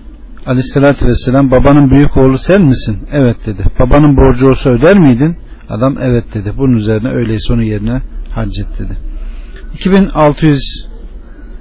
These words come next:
yirmi sekiz yirmi dokuz aynı. İki bin altı yüz otuz Abdullah bin Abbas'tan, Fadıl bin Abbas peygamberin terkesindeydi. Hasam kabilesinden bir kadın gelerek peygambere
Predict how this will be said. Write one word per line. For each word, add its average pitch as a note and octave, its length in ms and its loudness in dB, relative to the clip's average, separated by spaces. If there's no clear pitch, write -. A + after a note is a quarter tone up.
yirmi C3 280 2
sekiz - 760 -8
yirmi A#2 300 -2
dokuz A2 340 -4
aynı. A#2 380 -4
İki C#3+ 260 -4
bin C#3 240 2
altı C3+ 300 -2
yüz C3+ 140 -2
otuz C3 360 -8
Abdullah C3 480 0
bin A#2+ 60 2
Abbas'tan, G#2+ 640 -4
Fadıl E3+ 280 4
bin C3+ 160 2
Abbas B2 380 0
peygamberin C#3+ 540 2
terkesindeydi. A2+ 840 -4
Hasam E3+ 440 0
kabilesinden B2+ 680 0
bir C#3 100 0
kadın A#2 340 -2
gelerek C3 440 0
peygambere A#2+ 580 0